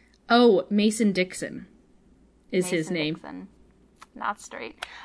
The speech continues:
Speaker 2: Um, I don't know why I thought that was the last name, but Mason Dixon, and they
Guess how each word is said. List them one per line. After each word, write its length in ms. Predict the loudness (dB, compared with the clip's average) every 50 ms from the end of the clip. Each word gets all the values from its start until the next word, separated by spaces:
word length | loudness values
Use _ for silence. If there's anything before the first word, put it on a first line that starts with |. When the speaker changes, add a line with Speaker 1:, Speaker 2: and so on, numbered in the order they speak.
| 2 8
Speaker 2:
Um, 380 | 10 12 12 12 12 10 8 8
I 120 | 6 6 6 6 4 -2 -4
don't 120 | -4 -2
know 100 | 0 2
why 140 | 4 4 2
I 40 | 2
thought 120 | -2 -4
that 140 | -4 -4 -4
was 100 | -4 -4
the 60 | -4
last 200 | -4 -4 -4 -4 -10
name, 120 | -14 -12 -10
but 140 | -10 -10 -8
Mason 460 | -6 -2 -2 -2 -2 -4 -6 -8 -4
Dixon, 640 | -4 -4 -4 -4 -6 -4 0 0 2 0 0 -2 -4
and 220 | -6 -8 -8 -6 -6
they 260 | -4 -4 -4 -6